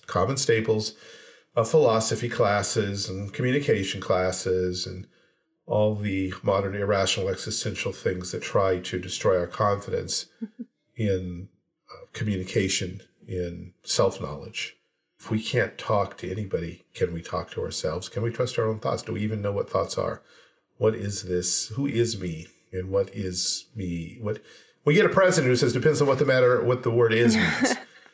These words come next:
Speaker 1: It has practical application
Speaker 2: Mm-hmm.
Speaker 1: throughout life when we no longer know what the words mean and we deny that we can communicate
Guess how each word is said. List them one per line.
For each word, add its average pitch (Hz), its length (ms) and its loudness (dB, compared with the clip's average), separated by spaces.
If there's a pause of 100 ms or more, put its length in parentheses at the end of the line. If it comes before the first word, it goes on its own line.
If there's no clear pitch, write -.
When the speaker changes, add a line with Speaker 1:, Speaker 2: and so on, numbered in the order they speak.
(460)
Speaker 1:
It 170 120 8
has 226 160 6
practical 208 680 4
application 131 760 2 (480)
Speaker 2:
Mm-hmm. 196 140 -4
Speaker 1:
throughout 104 320 2
life 107 260 0
when 95 140 -6
we 92 120 -4
no 95 240 -2
longer 101 600 -2 (600)
know 92 680 0 (140)
what 95 280 -2
the 95 80 -6
words 90 360 -2
mean 85 220 -6
and 85 160 -12
we 87 260 -10
deny 92 440 -8
that 90 200 -6
we 101 120 -8
can 98 180 -14
communicate 90 880 -10